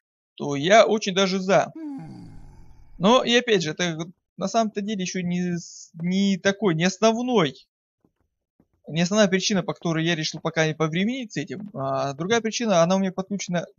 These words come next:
телевизору. Вернее, к проектору, если быть точным. А, и на проекторе играть гораздо приятнее в игры, чем вот на мониторе. Но это уже другой момент. <laughs> Если того потребуют,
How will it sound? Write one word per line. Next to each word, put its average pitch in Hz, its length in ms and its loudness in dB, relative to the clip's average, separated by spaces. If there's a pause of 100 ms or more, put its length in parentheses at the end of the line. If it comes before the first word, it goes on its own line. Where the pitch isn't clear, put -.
(300)
телевизору. 208 800 -6 (1120)
Вернее, 147 200 -2
к - 80 -16
проектору, 202 440 2
если 131 160 -8
быть 135 180 -8
точным. - 400 -8 (160)
А, 139 420 -2
и 185 380 -2 (960)
на 175 140 0
проекторе 170 480 0
играть 175 220 2
гораздо 175 300 0
приятнее 185 520 0
в 143 80 -10
игры, - 280 -14 (560)
чем 196 340 2
вот 185 260 -2
на 175 100 0
мониторе. 180 640 0
Но 185 320 0
это 196 160 0
уже 180 160 -2
другой 180 360 -2
момент. 208 440 -2
<laughs> - 1300 0
Если 180 420 -2 (300)
того 180 260 6
потребуют, 233 720 0